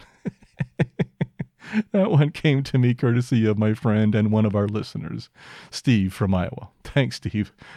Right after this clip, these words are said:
I hope you don't mind that I shared that here. I just wanted to break things up a bit.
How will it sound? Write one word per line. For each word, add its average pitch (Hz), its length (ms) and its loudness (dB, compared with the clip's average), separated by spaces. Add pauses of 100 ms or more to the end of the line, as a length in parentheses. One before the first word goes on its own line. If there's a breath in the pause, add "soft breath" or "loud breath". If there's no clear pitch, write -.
(180 loud breath)
I 180 100 4
hope 127 200 2
you 117 60 4
don't 110 120 4
mind 101 220 2
that 101 100 0
I 95 80 0
shared 92 320 -2
that 95 200 -4
here. 98 220 -2
I 95 100 -2
just 95 200 -6
wanted 95 240 -2
to 117 260 -4 (360 loud breath)
break 101 320 -2
things 90 280 -2
up - 160 -8
a 92 60 -8
bit. - 240 -8